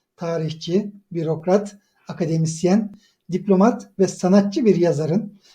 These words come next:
Cumhurbaşkanlığı Sözcüsü İbrahim Kalın'ın yeni kitabı var. Birçoğumuz İbrahim Kalın'ı Cumhurbaşkanı Sözcüsü kimliğiyle tanıyoruz.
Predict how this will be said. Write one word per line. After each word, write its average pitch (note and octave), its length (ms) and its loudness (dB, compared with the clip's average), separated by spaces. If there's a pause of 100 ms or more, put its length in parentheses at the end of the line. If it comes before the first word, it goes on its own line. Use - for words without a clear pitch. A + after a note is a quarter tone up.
(120)
Cumhurbaşkanlığı F#3 680 2
Sözcüsü E3+ 720 0
İbrahim E3 460 -2
Kalın'ın G3 600 0 (180)
yeni F3 220 -2
kitabı D#3 280 -4
var. D3 340 -8 (1000)
Birçoğumuz A#3+ 520 4
İbrahim G3 420 4
Kalın'ı A3 420 0
Cumhurbaşkanı G#3+ 560 0
Sözcüsü F3+ 580 -4
kimliğiyle E3 480 -4
tanıyoruz. D#3+ 600 -10